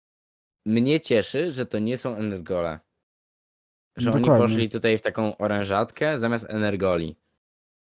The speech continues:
Speaker 1: No nie?
Speaker 2: Mm.
Speaker 1: Bo zakładając, że ich oglądają osoby młodsze niż poko-, niż pokolenie Z, no to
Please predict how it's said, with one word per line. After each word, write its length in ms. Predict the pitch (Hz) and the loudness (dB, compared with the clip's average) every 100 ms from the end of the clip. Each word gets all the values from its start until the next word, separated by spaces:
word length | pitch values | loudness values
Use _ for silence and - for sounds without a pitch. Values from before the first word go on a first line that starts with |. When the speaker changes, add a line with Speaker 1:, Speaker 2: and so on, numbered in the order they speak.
| _ _ | _ _
Speaker 1:
No 160 | 90 90 | -10 -6
nie? 120 | 87 | -2
Speaker 2:
Mm. 460 | 117 123 120 117 123 - _ - | 0 0 0 -4 -6 -10 _ -12
Speaker 1:
Bo 300 | 95 104 101 | 0 4 4
zakładając, 680 | 95 107 110 110 135 131 98 | 2 2 2 2 0 -4 -6
że 460 | 107 107 104 107 - _ _ - | 0 2 2 -2 -8 _ _ -8
ich 240 | 120 120 | -8 -6
oglądają 560 | 110 110 104 110 110 104 | -4 -2 2 2 2 -2
osoby 680 | 101 - 107 107 104 101 - _ - | -8 -4 -2 0 -2 -4 -8 _ -8
młodsze 560 | 101 120 151 147 110 | -2 2 0 0 -4
niż 160 | 101 92 | -2 -4
poko-, 420 | - 101 107 110 - | -6 -2 -2 -2 -6
niż 200 | 95 104 | -4 -4
pokolenie 520 | - 104 107 110 117 95 | -4 -2 2 2 2 0
Z, 440 | 98 87 95 - _ _ _ _ _ _ _ _ - | 2 0 -2 -12 _ _ _ _ _ _ _ _ -4
no 120 | 107 | 0
to 380 | 120 113 110 | 4 4 2